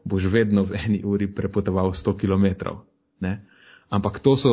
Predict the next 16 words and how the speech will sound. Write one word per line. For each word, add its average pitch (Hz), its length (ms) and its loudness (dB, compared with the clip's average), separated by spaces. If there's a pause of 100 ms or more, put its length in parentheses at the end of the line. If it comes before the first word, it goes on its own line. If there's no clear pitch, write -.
(160)
samo 120 320 2
neke 120 260 2
splošne 117 480 0
zakonitas-, 104 680 0
zakonitosti. 104 720 -2 (580)
In 98 160 2
razumevanje 113 600 4
teh 117 260 -2
osnov 117 380 0 (160)
še - 180 -4
ne 107 120 6
naredi 107 400 4
dobrega 98 440 2
inženirja. 92 580 -4 (1300)
Sposobnega 98 640 -2
inženirja. 92 480 -6